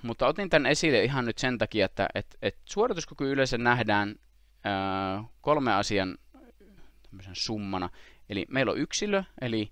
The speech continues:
sinä, joka teet, mitä teet, ja, ja vaikka jonglööraat tennispalloja, se on se sun tehtävä. Ja ympäristö on sit se, missä sä teet. Eli, eli helppo homma, kahdeksan jonglööri, tennispallon jonglööraaminen on helppo,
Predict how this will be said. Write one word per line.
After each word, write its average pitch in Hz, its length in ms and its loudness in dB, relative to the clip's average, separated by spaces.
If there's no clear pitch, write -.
sinä, 120 500 0
joka 95 240 -2
teet, - 520 2
mitä 90 340 -6
teet, 110 420 2
ja, 95 280 0
ja 87 340 -4
vaikka 90 280 -2
jonglööraat 87 720 -4
tennispalloja, 139 720 -2
se - 120 -10
on 95 120 -8
se 92 60 -10
sun 87 220 -12
tehtävä. 156 420 -4
Ja 147 100 6
ympäristö 143 540 2
on 120 80 0
sit 123 140 -4
se, - 200 0
missä 170 340 -2
sä 90 140 -4
teet. - 420 -10
Eli, 101 440 -2
eli 98 340 -2
helppo 123 320 0
homma, 113 300 0
kahdeksan 123 580 4
jonglööri, 113 580 2
tennispallon 104 800 0
jonglööraaminen 98 840 0
on 101 100 -2
helppo, 127 300 -2